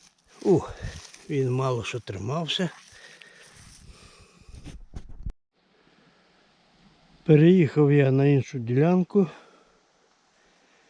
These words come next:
І от за сорок хвилин моїх пошуків перші білі два, два грибочки. До того хіба декілька штук червоняків знайшов.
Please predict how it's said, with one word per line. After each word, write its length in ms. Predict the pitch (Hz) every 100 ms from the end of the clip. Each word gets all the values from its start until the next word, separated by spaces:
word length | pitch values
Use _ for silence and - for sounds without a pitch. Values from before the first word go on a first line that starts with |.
| _ _ _ -
І 120 | 147
от 200 | 147 139
за 160 | 131 139
сорок 440 | - 190 180 151
хвилин 560 | - 156 160 180 147 101 98
моїх 380 | 156 156 135 -
пошуків 680 | - 175 - - - 160 - - _ _ _ _ _ _ - - _ _ _ -
перші 480 | 156 151 - -
білі 400 | 131 135 143 139
два, 340 | 104 123 107 - - _ _ _ _ _ _ _
два 320 | 175 127 160
грибочки. 840 | 135 147 131 123 120 - - - - _ _ _ _ _ _ _ _ _ _ _ -
До 160 | 147
того 440 | - 196 165 156 139 _
хіба 420 | - 143 165 - _ _ _ _ _ _ _
декілька 560 | 196 202 - - 180 151
штук 260 | - 180 -
червоняків 680 | 175 151 143 143 131 208 208
знайшов. 460 | 196 160 - 185